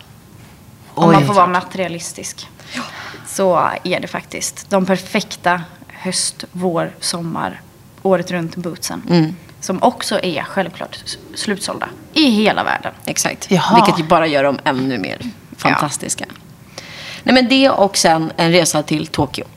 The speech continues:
Speaker 1: Ja.
Speaker 3: Det är det vi har
Speaker 1: Vi
Speaker 3: planerat.
Speaker 1: är så nyfikna på, jag har varit i Tokyo, du har inte varit där.
Speaker 3: Nej.
Speaker 1: Men vi vill verkligen uppleva Tokyo tillsammans på Hobnobs vis och vintage Tokyo.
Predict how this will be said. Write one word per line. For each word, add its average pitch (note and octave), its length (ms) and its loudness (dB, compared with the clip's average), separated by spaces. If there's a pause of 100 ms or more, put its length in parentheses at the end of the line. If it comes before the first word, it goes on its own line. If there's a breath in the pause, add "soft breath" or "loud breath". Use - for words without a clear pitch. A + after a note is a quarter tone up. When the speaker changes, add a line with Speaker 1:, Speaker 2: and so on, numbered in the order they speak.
Speaker 1:
Ja. F#3+ 260 0 (760 loud breath)
Speaker 3:
Det G#3 260 2
är F3+ 60 4
det E3+ 80 4
vi E3 100 4
har D#3 120 4
Speaker 1:
Vi F#3+ 100 -2
Speaker 3:
planerat. E3 640 2 (920 loud breath)
Speaker 1:
är - 40 -16
så C4 220 4
nyfikna F#3 460 0
på, E3 340 -2
jag A#3+ 120 4
har B3+ 60 6
varit A3 140 0
i A3 40 -10
Tokyo, G#3+ 360 -2 (140)
du G#3 120 -6
har G3 60 0
inte F#3+ 200 -4
varit G3 140 -6
där. G#3 140 -2 (120)
Speaker 3:
Nej. G#3 180 2
Speaker 1:
Men G3+ 280 0 (380 loud breath)
vi A#3 300 0
vill G#3+ 200 2
verkligen G3 320 0
uppleva E3 600 -6 (160)
Tokyo F3+ 340 -6
tillsammans A3+ 680 2
på G3+ 80 -6
Hobnobs F3+ 540 -4
vis E3+ 220 -6 (160)
och - 460 0 (360)
vintage F#3 920 -2 (180)
Tokyo. - 380 -10